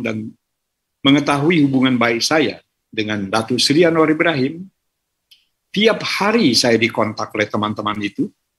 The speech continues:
para politisi, "Mungkinkah Anwar tampil sebagai Perdana Menteri?" Saya mengatakan, doa saya menghendaki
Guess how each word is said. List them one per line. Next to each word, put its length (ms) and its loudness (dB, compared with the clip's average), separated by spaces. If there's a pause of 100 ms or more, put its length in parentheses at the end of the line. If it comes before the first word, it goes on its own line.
(280)
para 220 0
politisi, 640 -2 (2750)
"Mungkinkah 560 2
Anwar 480 2 (640)
tampil 400 0
sebagai 320 0
Perdana 300 -4
Menteri?" 340 -6 (1400)
Saya 460 -2
mengatakan, 760 0 (880)
doa 380 2
saya 640 2
menghendaki 720 -4